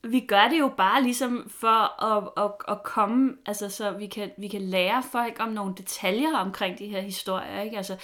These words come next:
jeg husker tydeligt, der var noget med, at du ligesom skulle undersøge, øh, hvordan man laver en atombombe, eller noget i den stil,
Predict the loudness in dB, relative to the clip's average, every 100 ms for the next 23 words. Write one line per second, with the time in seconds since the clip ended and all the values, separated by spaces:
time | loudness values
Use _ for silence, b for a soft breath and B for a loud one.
0 | B B B -2 0 2 2 2 4 4
1 | 2 2 2 2 2 2 0 -2 -4 -2
2 | -4 -6 -6 -4 -2 -2 -4 -2 -2 -4
3 | -8 B B B B -2 2 2 2 -2
4 | 0 2 2 2 0 0 0 -2 -2 -4
5 | -2 2 2 4 0 -2 -6 -4 0 0
6 | 0 -4 -6 -6